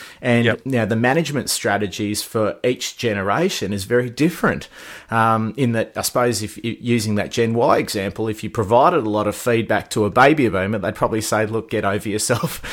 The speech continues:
Speaker 1: <laughs> Uh,
Speaker 2: Yeah.
Speaker 1: I'm, prob-, I think we're all right, but, you know, for a Gen Y, that's something they're seeking. So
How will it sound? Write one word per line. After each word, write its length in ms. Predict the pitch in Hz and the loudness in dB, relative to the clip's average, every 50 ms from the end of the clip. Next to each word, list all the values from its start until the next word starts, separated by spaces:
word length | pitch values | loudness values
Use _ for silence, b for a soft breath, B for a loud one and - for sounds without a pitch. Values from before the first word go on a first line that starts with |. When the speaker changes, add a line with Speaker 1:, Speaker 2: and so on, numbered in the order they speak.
| B B 131 | B B 0
Speaker 1:
<laughs> 80 | 139 | 2
Uh, 180 | 120 123 113 127 123 | 2 4 4 4 4
Speaker 2:
Yeah. 160 | 110 107 143 123 | 4 2 2 2
Speaker 1:
I'm, 80 | - 131 | 0 0
prob-, 380 | - - 175 170 160 156 151 - | 4 8 8 8 8 8 4 4
I 160 | 156 143 139 | 6 6 6
think 180 | 131 - 151 - | 6 4 0 2
we're 180 | 123 117 117 117 | 4 4 4 6
all 100 | 110 113 | 4 4
right, 300 | 123 135 147 165 143 - - - | 4 6 6 6 6 4 2 0
but, 220 | 135 120 120 - - | 0 0 0 -2 -6
you 60 | 127 | -4
know, 120 | 110 110 113 | -2 -2 -2
for 200 | 117 - 120 113 | -2 -4 -6 -6
a 40 | 110 | -6
Gen 280 | 107 - 123 117 110 | -2 -2 -2 -2 0
Y, 160 | 107 104 107 | 0 0 0
that's 200 | 104 110 110 - | 0 -2 -6 -6
something 300 | - 127 107 - 107 107 | -8 -8 -8 -8 -8 -6
they're 140 | 104 104 104 | -4 -4 -4
seeking. 580 | 107 - - - 139 147 160 160 135 110 98 98 | -4 -4 -2 0 0 0 0 -2 -4 -6 -6 -6
So 300 | - - - 110 107 110 | -6 -4 -2 0 0 -2